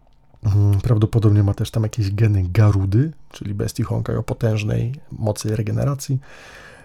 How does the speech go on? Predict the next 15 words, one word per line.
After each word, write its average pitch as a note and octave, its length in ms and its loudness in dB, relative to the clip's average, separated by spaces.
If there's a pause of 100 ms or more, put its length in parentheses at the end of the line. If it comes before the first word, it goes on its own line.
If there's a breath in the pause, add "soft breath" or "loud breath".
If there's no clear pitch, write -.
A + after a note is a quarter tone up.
(140 loud breath)
e, A#2 280 0
no, G#3 140 -2
po F#3+ 100 -4
prostu B2+ 480 0
rodzi G2 260 2
się, F3 200 -12
więc G#3 400 -4
ginie A#2 420 4
i G#2 180 -2
rodzi G#2 240 -2
się G#2 240 -4
w - 140 -20
tym G#2 320 -4
samym G#2 340 -2
momencie. G#2 500 -4